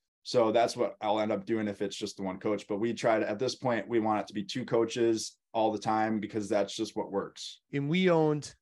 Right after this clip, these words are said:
Speaker 2: an Athletic Republic franchise, which trains athletes. We would teach proper running mechanics. We would do it on a treadmill, with a coach right next to the athlete in front of a mirror.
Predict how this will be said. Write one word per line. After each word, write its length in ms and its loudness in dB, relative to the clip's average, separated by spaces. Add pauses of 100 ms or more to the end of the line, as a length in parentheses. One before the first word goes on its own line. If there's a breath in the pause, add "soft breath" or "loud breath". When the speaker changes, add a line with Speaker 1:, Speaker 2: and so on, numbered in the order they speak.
(120)
Speaker 2:
an 100 -6
Athletic 560 0
Republic 560 0 (160)
franchise, 760 -2
which 260 -8
trains 340 -4
athletes. 720 -2
We 160 8
would 100 6
teach 260 -2
proper 320 2
running 300 2
mechanics. 600 -4
We 120 0
would 100 2
do 160 0
it 60 2
on 140 2
a 80 -2
treadmill, 680 0 (300)
with 220 4
a 80 4
coach 520 0
right 240 2
next 320 -2
to 80 -4
the 160 2
athlete 460 0
in 80 -6
front 240 2
of 80 0
a 60 0
mirror. 380 -2